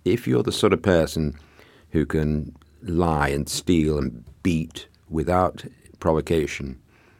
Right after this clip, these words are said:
and appeal to the scum of all classes, then, you know, he, he, here's my flag and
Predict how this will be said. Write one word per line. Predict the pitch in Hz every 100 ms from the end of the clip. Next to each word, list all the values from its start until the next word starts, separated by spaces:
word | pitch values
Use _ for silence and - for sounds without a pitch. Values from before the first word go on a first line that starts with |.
| - - -
and | 82
appeal | - 127 113
to | 95
the | 82
scum | - - 104 90 82
of | 80
all | 95 95
classes, | 85 92 78 - - 64 - - _ _ _ - - -
then, | 82 78 82 -
you | -
know, | 90 80
he, | - 87
he, | - - _ _
here's | - 104 95
my | 92 80
flag | - 80 85 82
and | 78 73 73